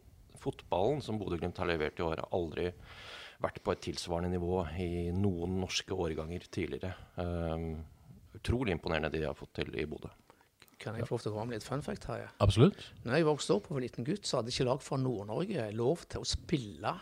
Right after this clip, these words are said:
Speaker 2: i de øverste divisjonene i Norge.
Speaker 3: Nei.
Speaker 2: I nitten sytti, for første gang, fikk de spille på nivå to. Og i nitten syttito var det første gang det var et lag fra Nord-Norge i, eh, i øverste divisjon.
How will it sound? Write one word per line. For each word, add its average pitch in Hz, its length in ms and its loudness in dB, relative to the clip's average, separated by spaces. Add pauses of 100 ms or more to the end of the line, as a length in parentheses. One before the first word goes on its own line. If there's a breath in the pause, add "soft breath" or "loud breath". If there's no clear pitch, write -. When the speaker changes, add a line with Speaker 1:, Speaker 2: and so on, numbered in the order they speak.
(160)
Speaker 2:
i 120 120 -4
de 113 100 -4
øverste 113 400 -2
divisjonene 180 460 -2
i - 20 0
Norge. 104 240 0
Speaker 3:
Nei. 165 60 -4 (260)
Speaker 2:
I 151 40 2
nitten 180 360 2
sytti, - 400 -2
for 143 160 2
første 135 320 0
gang, 226 240 -2
fikk - 160 -2
de 147 100 -6
spille 120 300 -2
på 131 180 -4
nivå 120 300 0
to. 196 140 2 (720 soft breath)
Og 143 140 4
i 156 80 2
nitten 165 200 -4
syttito 156 460 0 (140)
var 147 100 4
det 139 80 0
første - 300 -4
gang 117 180 2
det 110 80 0
var 110 160 0
et - 80 -14
lag 107 160 2
fra 113 100 -6
Nord-Norge 107 460 -4
i, 107 400 -6
eh, 110 560 -8
i 117 80 -6
øverste 113 380 -6
divisjon. 104 360 -8